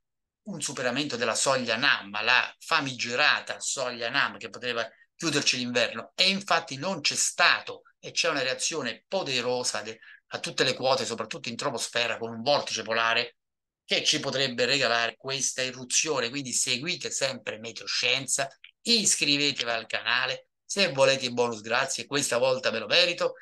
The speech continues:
e abbonatevi a Instagram, e tra poco anche a YouTube. Dai, eh,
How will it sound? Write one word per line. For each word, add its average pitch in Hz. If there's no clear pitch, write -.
e 180
abbonatevi 156
a 120
Instagram, 170
e 131
tra 113
poco 156
anche 127
a 143
YouTube. 139
Dai, 120
eh, 147